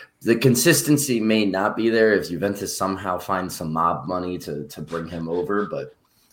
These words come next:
um, I mean, yeah, look, look at the difference of what Conte can do to a club, especially if that club goes out and gets certain players that he wants. And, and, and this is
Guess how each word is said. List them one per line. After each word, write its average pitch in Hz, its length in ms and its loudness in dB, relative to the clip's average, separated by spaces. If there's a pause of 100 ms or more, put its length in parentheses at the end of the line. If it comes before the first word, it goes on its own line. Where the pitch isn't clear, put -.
(140)
um, 73 520 -6 (1600)
I 90 60 -4
mean, 87 260 -8
yeah, 82 300 -6
look, 98 280 -2
look 104 220 -2
at 101 60 0
the 90 100 -4
difference 80 380 -6
of 69 100 -16
what 73 160 -8
Conte 78 340 -8
can 73 180 -12
do 76 160 -10
to 71 180 -16
a - 20 -14
club, 76 300 -10
especially 85 560 -6
if - 260 -8
that 78 240 -10
club 80 320 -6
goes 80 260 -4
out 71 160 -4
and 73 140 -10
gets 78 240 -8
certain 78 300 -10
players 76 380 -6
that 62 80 -12
he 80 220 -8
wants. 69 560 -12 (440)
And, 71 180 -10
and, 71 340 -8
and 67 260 -10 (340)
this 107 180 0
is 90 320 -6